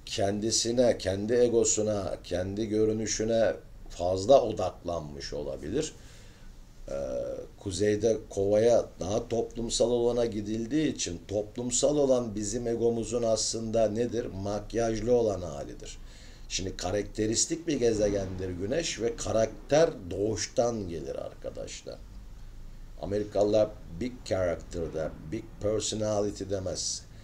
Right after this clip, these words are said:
Ira, ira demek karakter demektir eski dilde. Irsi doğuştan gelendir. Per-, person ise şahıstır, kişidir. Personality kişiliktir.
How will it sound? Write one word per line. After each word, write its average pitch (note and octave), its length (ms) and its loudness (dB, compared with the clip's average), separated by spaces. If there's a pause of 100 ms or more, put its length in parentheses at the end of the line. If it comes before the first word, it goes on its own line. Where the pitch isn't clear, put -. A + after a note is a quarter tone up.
(340)
Ira, B2+ 440 4 (520)
ira A#2+ 300 4
demek F#2+ 340 -2
karakter A2 580 4
demektir D#2+ 460 -4 (260)
eski F2+ 380 -4
dilde. F#2+ 360 0 (600)
Irsi D3 400 0
doğuştan A2 600 2
gelendir. D2 420 -2 (480)
Per-, F2+ 220 2 (200)
person C3 460 2
ise B2 280 -4
şahıstır, F2+ 760 -2
kişidir. E2+ 480 -6 (500)
Personality B2 760 2
kişiliktir. - 640 -4